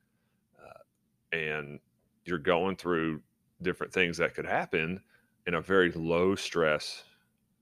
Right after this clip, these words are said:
environment, because it's a bad idea to make hard decisions on Friday nights. You should, <laughs> now, there are things that come up that are unique that you have to maybe go through and process quickly,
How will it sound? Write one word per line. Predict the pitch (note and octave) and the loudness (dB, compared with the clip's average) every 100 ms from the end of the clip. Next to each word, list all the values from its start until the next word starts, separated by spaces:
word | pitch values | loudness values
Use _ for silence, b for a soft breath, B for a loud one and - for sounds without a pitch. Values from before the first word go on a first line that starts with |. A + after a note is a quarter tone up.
| - | -8
environment, | F#2 F2+ B2+ G#2+ C2+ A#1+ - | 0 4 6 6 0 -6 -4
because | F#2+ G2 F#2 - b b b b b _ _ _ _ - - - | 0 4 4 0 b b b b b _ _ _ _ -20 -18 -2
it's | A2+ A2 | 2 2
a | |
bad | E2 G#2 A#2 | 6 10 10
idea | A2+ G2 F#2+ F2+ | 8 4 6 4
to | E2+ | 4
make | E2+ E2 - - _ _ _ _ _ _ _ _ _ _ _ _ _ _ _ _ _ | -2 -4 -6 -16 _ _ _ _ _ _ _ _ _ _ _ _ _ _ _ _ _
hard | - G2+ G#2 F#2+ | -2 8 8 8
decisions | E2+ - G2 E2 D#2+ D2+ - b b - | 4 0 0 0 -6 -10 -14 b b -8
on | D#2+ | -6
Friday | - E2+ D2+ | 0 2 2
nights. | D#2 C2 - - | -2 -6 -6 -4
You | F#2+ | -2
should, | - A#2 | -2 -6
<laughs> | - | 2
now, | C3 - B2 B B | 2 2 -8 B B
there | C3+ E3 | 8 8
are | D#3 | 8
things | D3 C#3 | 6 2
that | A#2 | 2
come | C3 B2+ | 2 2
up | B2 | 4
that | G#2 | 6
are | G2 F2+ | 6 4
unique | E2+ E2+ G2 D#3+ - - | 0 -4 -2 -4 -8 -4
that | F2 | -2
you | C#2+ F2+ - | -2 -4 -4
have | - F#2 - | 2 2 2
to | F2 E2+ - _ _ - | 0 0 -4 _ _ -2
maybe | G2 F#2+ | 0 2
go | F2+ F#2 | 4 2
through | - F#2+ F#2 | 2 2 2
and | E2+ | 2
process | F#2 F2+ - F2+ | 4 4 4 -4
quickly, | - G2 - B2+ E3 | -4 -6 -2 -2 -4